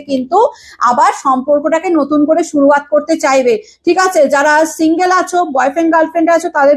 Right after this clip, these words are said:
অবশ্যই তারা কিন্তু প্রপোজ করবে, আবার এই পার্টনার ফিরে এসে আবার নতুন করে তোমাদেরকে প্রপোজ করবে। যারা হাজব্যান্ড ওয়াইফ সিচুয়েশনে রয়েছে, তাদের পার্টনার, যাদের হাজব্যান্ড হোক, ওয়াইফ হোক, তারা কিন্তু ফিরে আসতে চলেছে তোমাদের লাইফে, ঠিক আছে? এই হচ্ছে ব্যাপার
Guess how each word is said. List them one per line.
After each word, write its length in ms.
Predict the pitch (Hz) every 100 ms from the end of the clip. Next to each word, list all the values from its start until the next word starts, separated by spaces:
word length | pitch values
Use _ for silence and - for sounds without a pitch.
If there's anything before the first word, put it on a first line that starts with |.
| 285
অবশ্যই 400 | 262 302 339 330
তারা 120 | 302
কিন্তু 200 | 294 294 -
প্রপোজ 360 | 285 269 302 - -
করবে, 220 | 277 277 254
আবার 160 | 247 294 285
এই 60 | 269 240
পার্টনার 360 | 247 269 285 277
ফিরে 220 | 262 269
এসে 120 | 269 277
আবার 120 | 285
নতুন 220 | 262 285 285
করে 100 | 302 294
তোমাদেরকে 300 | 262 262 285
প্রপোজ 340 | 277 254 285 285 302
করবে। 220 | 294 320 330 - - -
যারা 220 | 285 294
হাজব্যান্ড 400 | 302 285 269 330
ওয়াইফ 140 | 349 330
সিচুয়েশনে 600 | 349 - 339 339 330 330
রয়েছে, 320 | 320 320 330 330
তাদের 180 | 269 294 294
পার্টনার, 360 | 269 269 294 277 262 254 269
যাদের 180 | 269 277
হাজব্যান্ড 380 | 269 240 285 285
হোক, 120 | 294 294 240
ওয়াইফ 240 | 254 277 302
হোক, 100 | 302 269
তারা 140 | 254
কিন্তু 240 | 285 277 311
ফিরে 220 | 277 262 254
আসতে 180 | 247 202
চলেছে 320 | 294 254 254 302
তোমাদের 300 | 269 240 269 277 240
লাইফে, 320 | 233 - 294 226
ঠিক 120 | 247 277
আছে? 180 | 285 427 330 208 _ - - _ _ _ _ _ _ _ _ _ - _ _ - - - - - - - - - - 214 311 285 262 202 - _ _ _ _ _ _ _
এই 160 | 247 277
হচ্ছে 260 | 302 294 311
ব্যাপার 640 | 254 254 269 262 247 214